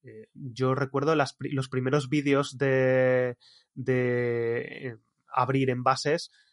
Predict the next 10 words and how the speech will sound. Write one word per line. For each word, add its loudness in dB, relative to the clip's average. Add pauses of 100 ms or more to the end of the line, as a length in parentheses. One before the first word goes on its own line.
(160)
eh, -4
eran -4
con 2
productos 0
de 2
Apple, 0
porque -8 (640)
era -2
una 0
experiencia. -4